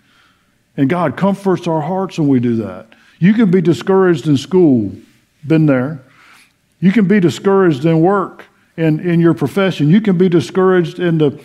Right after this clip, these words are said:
people who are around you. People can discourage you, can't they? I mean, not here, but you know what I'm saying. People can discourage you.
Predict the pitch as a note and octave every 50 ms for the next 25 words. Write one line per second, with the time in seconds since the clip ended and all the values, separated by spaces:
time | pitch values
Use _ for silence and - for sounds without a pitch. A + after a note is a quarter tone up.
0 | _ _ _ - - A3 A3+ A3+ A3 F3 D#3+ C#3+ D3 F3 F3+ F3 E3 D#3 D3+ D3
1 | D#3+ F3 F#3+ G3 G3 F3+ C#3+ C#3+ C#3 B2+ A#2 G#2+ - - - - _ _ - G#3
2 | B3 A3+ C4 A#3+ - - - D3+ C#3 D3 C3 - - G3 F#3+ F#3 E3 C3 A#2 B2
3 | A#2+ D#3 C#3+ C3 B2 A#2 G#2+ G#2 F#2+ F2+ F2 _ _ _ _ _ _ _ _ _
4 | _ _ _ _ _ - F3 C#3+ D3 D3 C3+ C3+ C#3 - - E3+ B2 C3 A2 A2
5 | C3+ C3 A#2 G#2+ G#2 B2+ B2+ C3+ B2+ - - - E3+ D3+ A2+ F#2 F#2+ G2 F#2+ F#2+
6 | F#2+ - C3+ A2 G2+ F#2 F2+ - _ _ - _ _ - G3+ A3+ G#3+ G#3 - -
7 | G3 F#3+ F3 F3+ - F3 A3+ A3+ B3+ A#3 F3+ C3 A2 - -